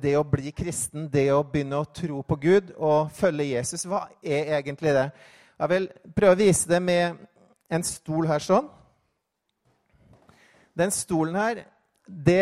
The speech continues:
på en måte viser livet mitt, og hvordan, hvem som på en måte er konge i livet mitt. Når jeg sitter på den stolen sånn, så er det jeg selv som virkelig bestemmer i livet.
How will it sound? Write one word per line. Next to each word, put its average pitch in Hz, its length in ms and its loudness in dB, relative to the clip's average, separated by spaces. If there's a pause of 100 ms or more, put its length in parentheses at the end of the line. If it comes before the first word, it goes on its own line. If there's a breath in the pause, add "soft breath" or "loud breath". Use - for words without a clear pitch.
på - 80 -12
en 185 80 0
måte 165 280 2 (300)
viser 165 600 2 (1400)
livet 151 400 0
mitt, 214 380 -4 (100)
og 160 180 4
hvordan, 156 540 -2
hvem 156 260 -2
som 156 200 -6
på 170 80 -8
en 175 40 0
måte 156 220 -4
er 147 300 0 (520)
konge 151 300 4
i 156 80 -4
livet 131 280 -8
mitt. 156 300 -8 (800 soft breath)
Når 180 220 2
jeg 190 100 -4
sitter 190 400 -6
på 190 140 -4
den 190 140 -6
stolen 180 360 -8
sånn, 233 320 -4 (1120)
så 190 560 0 (420)
er 165 140 -2
det 165 120 -2
jeg 185 200 -8
selv 175 320 -4
som 180 180 -10
virkelig 156 340 -6
bestemmer 151 520 -2
i 160 80 -6
livet. 165 440 -4